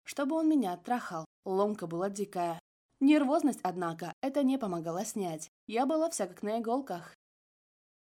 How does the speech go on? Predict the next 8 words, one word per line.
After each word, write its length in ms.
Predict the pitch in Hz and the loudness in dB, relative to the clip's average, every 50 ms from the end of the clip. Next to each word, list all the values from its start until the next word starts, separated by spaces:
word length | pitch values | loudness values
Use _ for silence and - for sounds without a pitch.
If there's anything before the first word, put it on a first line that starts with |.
| _ _ _ _ _ | _ _ _ _ _
Хотелось 500 | - - 302 294 302 302 285 277 269 269 - | 0 0 0 2 2 2 2 2 0 0 -2
и 80 | 254 | -4
денег 320 | 226 180 180 180 196 220 - | -2 -2 -2 -2 -2 -4 -6
срубить, 440 | - 269 302 262 254 311 311 - - | -4 -4 -2 0 0 -2 -2 -4 -6
и 80 | - 359 | -6 -2
потрахаться 540 | - 381 - - 190 196 - 254 247 - 240 | -2 -2 0 0 -2 -2 -2 -4 -4 -6 -6
как 220 | - 175 170 170 | -4 -6 -6 -6
следует. 600 | - - 180 175 170 165 170 165 165 165 165 - | -6 -6 -4 -4 -4 -2 -2 -4 -4 -4 -6 -8